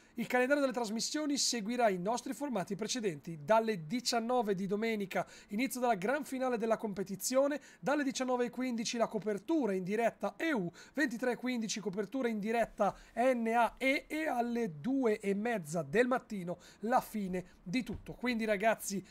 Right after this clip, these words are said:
in bocca al lupo ai partecipanti, un grandissimo spettacolo che non possiamo perdere, lo si vedrà nel Party Royale. Se ce la faccio, mi troverete in live a commentare. E andiamo avanti a parlare del prossimo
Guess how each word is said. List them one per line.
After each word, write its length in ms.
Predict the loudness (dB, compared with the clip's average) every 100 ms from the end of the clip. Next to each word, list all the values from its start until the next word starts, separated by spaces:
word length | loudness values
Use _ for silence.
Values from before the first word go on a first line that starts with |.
| -14
in 100 | -4
bocca 240 | 2 2 4
al 60 |
lupo 260 | 0 0 2
ai 100 | 2
partecipanti, 1000 | 2 0 -2 -6 4 6 6 4 2 0
un 200 | 0 -4
grandissimo 680 | -2 -2 -2 -2 -2 -2 -4
spettacolo 640 | -4 -2 2 2 2 -2 -4 -8
che 140 | 0 2
non 140 | 2
possiamo 440 | 0 0 2 2
perdere, 540 | 2 0 0 0 2 2
lo 220 | 2 2
si 160 | 2 0
vedrà 280 | 0 0 -2 -8 -4
nel 200 | 2 4
Party 300 | 6 4 2
Royale. 340 | 0 0 -2
Se 300 | -2 -2 -2
ce 140 | 2 4
la 100 | 4
faccio, 520 | 4 2 0 -4 -4 -8 -16 -6
mi 120 | -2
troverete 500 | 0 4 2 2 0
in 140 | 0
live 380 | 0 -2 -4 -8 0
a 180 | 0
commentare. 760 | 2 0 2 -2 -4 -8 -10 -16 _ _ 0
E 60 |
andiamo 220 | 2 6
avanti 200 | 4 4
a 40 | 2
parlare 240 | 0 2
del 160 | 0 0
prossimo 580 | 0 0 0 -2 -2